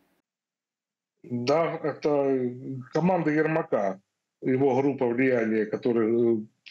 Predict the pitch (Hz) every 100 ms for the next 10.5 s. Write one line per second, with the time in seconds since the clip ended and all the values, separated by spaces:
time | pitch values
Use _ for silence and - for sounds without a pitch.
0 | - 135 117 127 123 107 113 110 127 123
1 | 127 147 185 135 123 127 127 127 123 110
2 | 95 _ _ _ _ _ - 135 127 123
3 | 131 123 - - 123 123 131 120 127 131
4 | 131 151 143 208 175 107 - _ _ _
5 | _ _ _ - 143 135 139 135 147 175
6 | 160 143 - 127 - 156 147 - 156 139
7 | 127 143 127 131 127 139 135 135 - 120
8 | 120 123 127 117 117 117 143 123 117 -
9 | 117 117 113 143 147 147 127 - 113 -
10 | 123 120 110 110 104